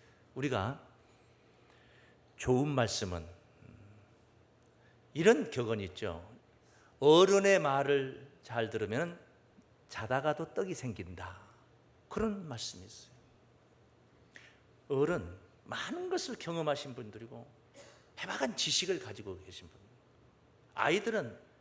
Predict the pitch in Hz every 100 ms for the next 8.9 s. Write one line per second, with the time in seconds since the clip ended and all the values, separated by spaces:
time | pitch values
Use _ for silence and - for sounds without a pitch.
0 | _ _ _ _ - - - - 240 220
1 | 131 123 190 139 - - - - - -
2 | - _ - - - 156 156 233 214 110
3 | 151 175 131 - - - - 147 156 240
4 | 151 117 - - - - _ - - -
5 | 135 120 180 160 - - - - - -
6 | - - - - - - _ - _ -
7 | - - - - - - - - - -
8 | 294 302 208 143 170 151 90 87